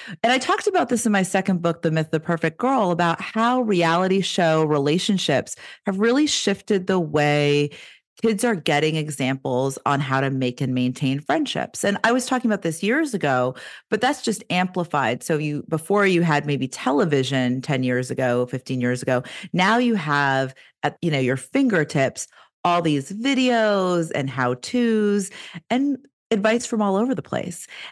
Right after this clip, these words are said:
Kids are getting so much information from so many different sources that it's really changing how they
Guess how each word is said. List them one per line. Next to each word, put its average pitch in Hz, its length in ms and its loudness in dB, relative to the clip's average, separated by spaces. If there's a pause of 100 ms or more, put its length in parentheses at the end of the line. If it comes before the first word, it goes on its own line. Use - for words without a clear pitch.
Kids 277 200 0
are 302 100 4
getting 185 320 4
so 180 460 0
much 180 220 2
information 151 840 0
from 196 180 0
so 156 220 -2
many 147 180 0
different 139 440 -4
sources 233 720 0 (360)
that 190 140 2
it's 180 220 -2
really 202 260 2
changing 156 640 0
how 135 460 0
they 127 560 0